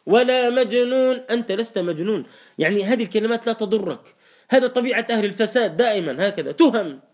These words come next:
تهم، لست مجنون، لست ممن يتخبطه الشيطان من المس. "أم يقولون شاعر نتربص به ريب المنون". شوف التهم، مجنون، كاهن، شاعر،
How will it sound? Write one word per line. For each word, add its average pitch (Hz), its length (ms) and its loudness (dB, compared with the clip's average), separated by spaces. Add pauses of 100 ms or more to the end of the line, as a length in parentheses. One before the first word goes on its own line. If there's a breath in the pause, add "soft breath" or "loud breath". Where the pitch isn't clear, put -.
(140)
تهم، 226 380 2 (260 soft breath)
لست 254 280 4
مجنون، 190 320 0
لست 247 380 0
ممن 226 360 0
يتخبطه 208 680 -2
الشيطان 185 560 0
من 165 100 0
المس. 156 400 -2 (480 soft breath)
"أم 269 100 4
يقولون 233 520 2
شاعر 190 600 0 (280 soft breath)
نتربص 226 560 2
به 214 260 2
ريب 208 220 0
المنون". 202 360 2 (140)
شوف 220 200 0
التهم، 214 460 0 (100)
مجنون، 214 520 2 (260 soft breath)
كاهن، 262 460 2 (160 loud breath)
شاعر، 269 640 2